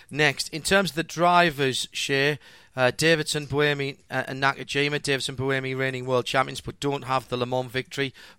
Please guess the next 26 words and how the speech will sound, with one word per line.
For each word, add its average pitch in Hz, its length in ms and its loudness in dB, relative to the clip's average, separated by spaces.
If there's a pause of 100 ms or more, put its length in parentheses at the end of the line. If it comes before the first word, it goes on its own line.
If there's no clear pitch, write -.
Wirtz, 151 480 4
a 131 80 -2
Le 135 80 0
Mans 139 240 0
victory, 135 380 -4
of 131 100 -6
course, 135 240 0
but 123 160 -10
not 139 240 -2
with 127 140 -10
Toyota. 143 440 0 (280)
Stefan 139 340 0
Sarazan 147 640 4 (440)
and 131 160 2
Mike 131 380 0
Conway. 139 800 0 (480)
Uh, 131 240 4
again, 147 520 2
it's - 280 -2
a, 135 240 4 (480)
um, 120 240 -2 (380)
uh, 120 240 -14 (140)
United 135 540 0
Nations 135 560 -4 (400)
of 123 200 -4
driver 131 640 4